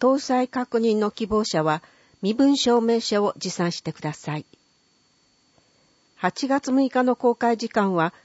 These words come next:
会場周辺の規制解除後となります。平和記念公園無料ガイド。平和記念公園で。市観光ボランティアガイド協会の会員が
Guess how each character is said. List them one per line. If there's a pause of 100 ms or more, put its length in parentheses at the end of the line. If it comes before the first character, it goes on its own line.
(160)
会
場
周
辺
の (100)
規
制
解
除
後
と
な
り
ま
す。 (3000)
平
和
記
念
公
園 (200)
無
料
ガ
イ
ド。 (880)
平
和
記
念
公
園
で。 (1400)
市
観
光
ボ
ラ
ン
テ
ィ
ア
ガ
イ
ド
協
会
の
会
員
が